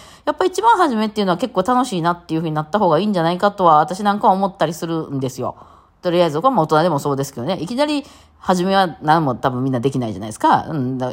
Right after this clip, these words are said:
何もかもわからない状態で、あれもできへん、これもできへん、そんなんでやる気あるのか、みたいに言われてもちょっとやる気なくなっちゃったりもするので、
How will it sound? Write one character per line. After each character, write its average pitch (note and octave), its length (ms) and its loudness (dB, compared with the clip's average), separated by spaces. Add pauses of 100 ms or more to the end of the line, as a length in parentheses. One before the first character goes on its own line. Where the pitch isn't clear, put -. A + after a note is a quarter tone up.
何 C3+ 180 0
も C3 120 0
か C#3 80 2
も B2 80 2
わ C3+ 80 4
か D3 80 4
ら C3+ 80 2
な B2+ 100 -2
い A#2+ 60 -4
状 C3+ 160 0
態 C3+ 200 0
で、 A3+ 300 2 (220)
あ - 100 2
れ F#3+ 80 4
も D#3 80 2
で D#3+ 80 2
き D#3 100 -2
へ D#3+ 60 2
ん、 C3+ 60 -2
こ E3+ 100 2
れ D#3 60 4
も C#3 100 0
で C3 80 -2
き C#3+ 100 -4
へ B2 260 -2
ん、 B2+ 100 -6
そ D#3+ 120 -2
ん D#3+ 60 -4
な C#3+ 60 -2
ん C3 40 -2
で C3+ 60 0
や C3+ 80 2
る D3+ 80 -2
気 F3+ 80 -2
あ C3 40 2
る C#3 40 0
の D#3 80 -2
か、 C3+ 160 2
み D#3+ 100 -2
た D3+ 100 2
い - 20 0
に D3 80 0
言 E3 40 0
わ F#3+ 80 6
れ E3+ 100 4
て D3 60 -4
も C3 140 -2
ち E3 80 -2
ょ - 20 0
っ D#3 60 -4
と C3+ 80 -4
や C#3+ 80 2
る D3+ 60 0
気 D#3 80 -6
な D3+ 100 0
く D#3 60 -2
な D#3 80 2
っ D#3 80 -4
ち D#3+ 80 -2
ゃ D3+ 40 0
っ D3+ 60 -6
た D3+ 100 0
り C#3 60 2
も B2 120 -4
す D#3 120 -6
る D#3+ 80 -2
の D3 140 0
で、 B2 280 0